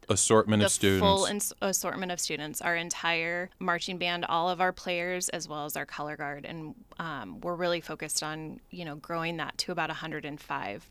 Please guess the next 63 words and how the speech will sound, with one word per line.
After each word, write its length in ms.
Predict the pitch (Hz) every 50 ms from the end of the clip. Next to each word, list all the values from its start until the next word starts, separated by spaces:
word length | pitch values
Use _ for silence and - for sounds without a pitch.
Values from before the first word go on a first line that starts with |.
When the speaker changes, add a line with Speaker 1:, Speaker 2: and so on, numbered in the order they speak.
| -
Speaker 2:
before 280 | - 170 - - 160 160
next 260 | 160 165 156 - - -
season, 340 | 170 170 - 170 165 160
just 220 | - 156 147 - -
so 300 | - 156 151 151 151 156 - - - - - - - - - -
we 560 | 170 170 165 165 160 160 160 160 156 151 - - -
can 160 | - 214 208
do 200 | 180 226 208 202
all 140 | 196 185 170
the 100 | 170 170
things 340 | - 160 160 160 165 156
that 100 | - - -
we 60 | 160
have 180 | 151 156 - -
planned 300 | - - - - - -
for 140 | - -
our 120 | 85 92 -
show. 340 | - - - - - - - - - - - - - - -
Speaker 1:
And 160 | - 110 110 98
just 180 | 113 117 -
to 60 | -
clarify, 640 | - - 120 110 110 113 110 - 101 95 95 92 92 -
you're 200 | - 101 104 104
going 300 | 95 104 98 98 98 98
to 100 | - -
be 260 | 95 92 95 92 92 -
driving 600 | - 87 87 90 90 95 104 113 113 135 131 127
out 160 | 131 135 120 -
as 100 | 107 98
opposed 260 | 101 - - 98 90 -
to 40 | 95
flying 400 | - - 98 95 104 113 123 127
out? 160 | 135 143 - - -
Speaker 2:
Oh, 140 | 185 196 202
no, 220 | 196 180 175 175
we're, 380 | 170 170 185 190 196 196 196 185 -
we're 160 | - 190 185
flying. 380 | - - 180 147 - 143 165 190
<laughs> 100 | - 139
Speaker 1:
Okay, 220 | 220 - 110 92 87
I 100 | 92 113
didn't 160 | 123 127 127 131
know 100 | 120 117
if 60 | 110
it 40 | 107
was 100 | 101 101
Speaker 2:
Uh, 20 |
Speaker 1:
gonna 160 | - 113 104 101
be 100 | 107 101
Speaker 2:
uh, 40 |
Speaker 1:
a 20 | 98
road 240 | 95 95 95 98 95
trip, 300 | - - 87 80 80 - _ -
which 120 | 98 -
Speaker 2:
no. 120 | 226 220 208
Speaker 1:
sounds 200 | 117 110 117 110
like 120 | - - 110
an 100 | 107 107
adventure 420 | 101 101 107 98 98 - - 98
in 80 | 95 95
and 100 | 92 90
of 120 | 90 82
itself. 400 | 87 85 - - 92 85 80 -